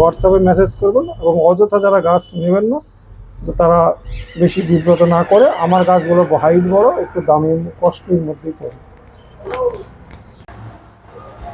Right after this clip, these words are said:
বন্ধুরা এখানে বড় বড় গাছ দেখছেন, এই বড় বড় গাছে কিন্তু আমি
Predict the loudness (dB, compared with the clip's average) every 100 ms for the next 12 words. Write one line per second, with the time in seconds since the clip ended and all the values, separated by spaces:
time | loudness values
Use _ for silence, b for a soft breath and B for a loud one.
0 | -18 -20 -20 -20 -8 2 4 6 6 4
1 | 4 0 2 2 2 4 4 2 2 -2
2 | -4 -2 -2 0 0 2 2 2 0 -4
3 | -6 -4 -4